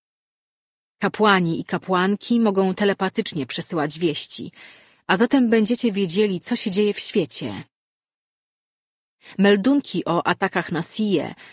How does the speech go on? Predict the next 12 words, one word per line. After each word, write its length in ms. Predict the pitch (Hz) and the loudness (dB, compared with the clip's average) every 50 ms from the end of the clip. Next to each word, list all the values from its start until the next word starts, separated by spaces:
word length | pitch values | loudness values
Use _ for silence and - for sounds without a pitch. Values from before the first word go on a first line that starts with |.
| - | -10
szybko 380 | - - - 262 - - 240 220 | -6 -4 -2 -4 0 2 4 4
dotrą 360 | 208 220 214 - 175 160 156 | 4 4 2 0 -2 -2 -2
do 120 | 156 160 | -2 -2
białych, 560 | 156 165 170 139 110 104 82 80 - - - - - - - _ | -2 -2 -2 -2 -2 -4 -6 -6 -6 -8 -12 -12 -16 -20 -20 _
którzy 300 | _ - - 180 160 180 | _ -8 -6 -2 -2 0
zareagują 640 | 156 180 185 180 175 175 175 170 196 214 202 190 185 | 0 2 2 4 4 2 2 2 2 2 2 2 0
odpowiednio. 840 | 135 - - - 196 175 190 170 151 151 147 143 117 95 87 165 165 - _ _ _ _ _ _ _ _ _ _ _ _ _ _ _ _ _ _ _ _ _ _ _ _ _ _ _ _ - | 0 -4 -4 -4 -2 0 0 -2 -2 -2 -4 -6 -6 -6 -8 -10 -12 -14 _ _ _ _ _ _ _ _ _ _ _ _ _ _ _ _ _ _ _ _ _ _ _ _ _ _ _ _ 0
Ludzie 520 | 185 202 220 190 175 196 202 202 196 190 - - - - - - _ _ - | 2 2 2 2 2 2 2 2 2 0 -2 -6 -12 -20 -20 -20 _ _ -6
ziemiochodzący 1040 | 180 175 220 220 214 208 196 - 214 180 190 220 220 196 170 - - - - 98 - - - - - - _ _ _ | 0 2 4 4 4 2 2 0 0 2 4 4 2 2 0 -4 -6 -6 -6 -8 -8 -10 -14 -20 -20 -20 _ _ _
lepiej 360 | - 220 262 262 - 202 170 160 | 2 4 4 4 4 2 2 2
zrozumieją 580 | 156 180 175 156 165 175 185 180 175 165 165 | 2 0 0 0 2 0 0 2 0 0 -2
Siję, 500 | 170 - - - 180 156 143 135 - 175 | -4 -4 -6 -6 -6 -6 -6 -6 -6 -8